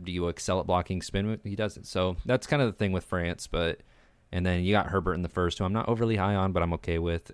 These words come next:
And then I really like the value with Ayuk and Davis Gaither, though. So I'll give it a C plus.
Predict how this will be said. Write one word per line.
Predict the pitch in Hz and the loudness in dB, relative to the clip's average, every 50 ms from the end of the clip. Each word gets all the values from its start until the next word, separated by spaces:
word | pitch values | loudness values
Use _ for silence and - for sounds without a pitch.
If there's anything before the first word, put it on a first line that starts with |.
| - | -8
And | - 92 90 90 | -6 -4 -4 -2
then | 87 85 87 87 85 | -2 -2 -2 -2 -2
I | - 92 | 0 4
really | 98 113 117 117 110 | 6 8 8 8 8
like | 98 95 87 | 6 4 2
the | - | 2
value | 85 82 82 82 82 | 2 2 2 2 2
with | 80 80 - - | -2 -2 -4 -2
Ayuk | 92 87 82 82 82 85 87 82 - - - | -2 -2 0 0 0 -2 -2 -4 -6 -10 -8
and | 87 87 85 82 80 80 80 78 - - | -4 -4 -2 -2 -2 -2 -4 -6 -8 -4
Davis | - 92 82 78 - | -2 -2 -2 -2 -4
Gaither, | - 80 78 87 - | -6 -6 -6 -6 -8
though. | - - 80 85 85 | -6 -4 -6 -6 -6
So | - - 101 87 80 80 - - - _ - _ - | -4 -4 -2 -2 -2 -4 -6 -14 -20 _ -18 _ -8
I'll | - | -4
give | 120 143 120 | 0 0 0
it | 98 | 0
a | |
C | 87 - - - | 0 -2 -6 -6
plus. | - - - - - - - - | -6 -6 -8 -6 -8 -12 -16 -16